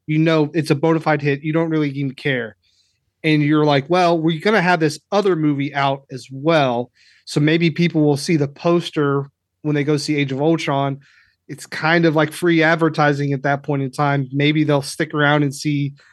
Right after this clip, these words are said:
Tomorrowland because it's another Disney film. I don't think that ever really works, but you could kinda argue your way into that. Like, "Well, they're at the theater. Maybe they'll see the poster and be like, 'Oh, George Clooney.'"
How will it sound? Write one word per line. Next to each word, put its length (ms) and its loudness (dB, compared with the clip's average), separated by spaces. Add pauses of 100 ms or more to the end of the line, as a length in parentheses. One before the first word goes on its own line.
(120)
Tomorrowland 760 0
because 500 0
it's 200 -2
another 260 2
Disney 340 -2
film. 400 -8 (480)
I 40 2
don't 120 0
think 140 0
that 140 2
ever 120 2
really 240 2
works, 460 0
but 160 -6
you 80 0
could 240 -2
kinda 280 0
argue 280 0
your 140 2
way 340 0
into 180 -4
that. 240 -6
Like, 200 -6
"Well, 560 -2 (300)
they're 140 0
at 120 0
the 100 0
theater. 500 0
Maybe 260 -2
they'll 180 0
see 200 -10
the 140 -6
poster 460 -2
and 100 -2
be 60 0
like, 200 0
'Oh, 220 0
George 260 -6
Clooney.'" 520 0